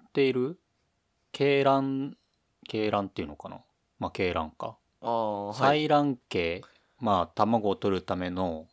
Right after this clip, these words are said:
Speaker 1: 鶏をやってる農家さんってどれくらいの数いるのかなってちょっと調べてみたんだけど、
Speaker 2: はい。
Speaker 1: えっと、農林水産省の平成三十一年の統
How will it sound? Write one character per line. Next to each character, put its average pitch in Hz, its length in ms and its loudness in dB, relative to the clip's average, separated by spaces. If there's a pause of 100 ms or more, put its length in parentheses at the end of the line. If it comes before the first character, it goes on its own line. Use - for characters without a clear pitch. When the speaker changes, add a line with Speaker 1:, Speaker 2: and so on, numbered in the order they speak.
(160)
Speaker 1:
鶏 95 840 -2 (320)
を 104 100 -4
や 98 120 4
っ - 80 -8 (120)
て 110 100 0
る 98 100 2
農 98 160 0
家 - 160 -6
さ 87 140 -6
ん 82 40 -6
っ - 20 -10
て - 120 -10
ど 90 120 -6
れ - 100 -2
く 131 100 2
ら 127 60 6
い - 20 4
の 127 80 -4
数 95 220 -4
い 87 40 -2
る 85 80 -6
の 82 80 -8
か - 120 -8
な 80 100 -8
っ - 40 -18
て - 80 -16
ち - 80 -4
ょ 98 40 -4
っ - 20 -12
と - 100 -14
調 98 220 -2
べ 82 100 -10
て - 100 -14
み 80 100 -12
た 82 100 -16
ん 78 80 -16
だ 80 80 -18
け - 120 -14
ど、 82 280 -8 (760)
Speaker 2:
は 101 220 -8
い。 85 100 -10 (1120)
Speaker 1:
え 101 100 -6
っ - 140 -12
と、 101 120 -8
農 131 200 2
林 165 220 -2
水 156 220 -4
産 143 280 0
省 87 320 -2
の 85 360 -10
平 123 200 -2
成 123 140 -2
三 127 300 0
十 87 240 -6
一 98 280 -4
年 78 280 -4
の 82 200 -14 (380)
統 92 160 -4